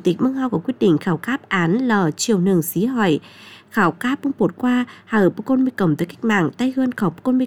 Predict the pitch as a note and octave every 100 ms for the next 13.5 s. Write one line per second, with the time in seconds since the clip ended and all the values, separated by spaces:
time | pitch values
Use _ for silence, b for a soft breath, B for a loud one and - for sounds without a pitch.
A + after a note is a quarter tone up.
0 | - F#3+ D#3+ D3+ - G3+ B3+ - A3 E3+
1 | D3 B B - G#3+ B3+ C4+ C4+ G#3 D3
2 | - F#3+ B3+ A3 G3 E3 - F#3 C4 A3+
3 | E3+ C#3 b b G#3+ D#3 F3+ D#3+ - A#3+
4 | A#3+ - B B B A3+ F#3+ C#4 C4+ G#3+
5 | E3 A#3+ G3 E3+ C4+ A#3+ F#3+ D3 - A#3+
6 | G3+ D#3 A#3 C4 C4 G3 D#3 F3 C4 A#3+
7 | G3 D3 D#3+ - A#3+ A#3+ B3 B3 B B
8 | B C4+ C4 A3+ F3+ C#3+ - - C#4 B3+
9 | F#3+ F3+ F#3+ C4+ - F3 A#3 - F#3+ E3
10 | F#3 F3 D#3+ B - C#4+ C4 G#3+ F3+ E3
11 | B B B B _ - G#3+ G3+ E3+ C#3+
12 | - _ _ G#3 F#3+ F3 E3+ - C4 B3+
13 | G#3+ D#3+ E3 C4